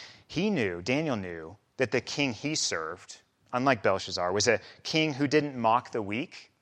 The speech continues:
a-, and, um, and afraid and lonely, but as the psalmist tells us, he's a king who inclines his ear to those who need him, right? Ha-, have you ever felt weak or overwhelmed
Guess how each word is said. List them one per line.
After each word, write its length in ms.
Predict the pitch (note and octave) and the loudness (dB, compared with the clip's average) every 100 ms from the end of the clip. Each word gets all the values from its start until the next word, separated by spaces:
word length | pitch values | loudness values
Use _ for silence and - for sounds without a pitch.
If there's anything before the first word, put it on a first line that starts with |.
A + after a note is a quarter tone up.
| _ - - | _ -20 -8
a-, 160 | B2+ B2 - | -4 -4 -4
and, 320 | C#3 B2+ A#2+ C#3 | -2 -2 -2 0
um, 220 | B2 A2+ | 2 2
and 120 | A#2+ G2 | 0 -6
afraid 640 | - B2 A2+ A#2 C3+ D3 - - | -2 4 4 4 0 -4 -12 -4
and 220 | B2 G#2+ | -4 -2
lonely, 560 | G#2 A2 A#2+ D3 F#3 F3 _ - | -2 -2 -2 -6 -8 -14 _ -2
but 100 | C3+ | 0
as 80 | A#2 | 2
the 80 | A#2+ | 0
psalmist 540 | - C3+ D#3+ D#3+ - | 2 2 2 -2 2
tells 240 | D3+ D3 | 2 4
us, 180 | C#3 - | 2 0
he's 160 | F3 E3+ | -2 -4
a 80 | E3+ | -4
king 460 | - D3+ C3+ B2 - - - | -2 0 0 -2 -8 -12 -2
who 160 | C#3 | 0
inclines 760 | A#2+ G#2 - C#3+ C3+ E3+ F3 - | 0 -4 -6 -2 0 0 -2 -4
his 220 | C#3+ A#2 | -4 -4
ear 320 | B2 G#2+ F#2 E2 - _ _ _ - | -6 -6 -8 -12 -18 _ _ _ -8
to 140 | B2 | -2
those 540 | A2 A2+ A2 A2 - - _ | 2 4 2 -2 -8 -10 _
who 140 | - G#2+ | -8 -6
need 260 | G2+ F#2 | -6 -10
him, 180 | F2 E2 - _ _ _ | -14 -18 -20 _ _ _
right? 240 | G#2+ G#2 - _ - - - - | -10 -10 -10 _ -18 -16 -8 2
Ha-, 160 | D3+ - _ _ - | 2 2 _ _ -8
have 140 | D3 D#3 | -4 4
you 140 | A3 | 4
ever 160 | G3 E3+ | 4 2
felt 580 | - C#3+ C3+ - - - | 4 6 6 0 -12 -14
weak 640 | G#2 F#2+ A#2+ C3+ - - - _ _ - - | -12 -4 -4 -4 -8 -16 -18 _ _ -12 0
or 360 | A#2 A2 G2+ - | 4 4 2 0
overwhelmed 920 | A#2 B2 A2+ G2+ F#2+ G2+ A2 A#2+ A#2 | 2 2 0 0 -2 -2 -2 -4 -8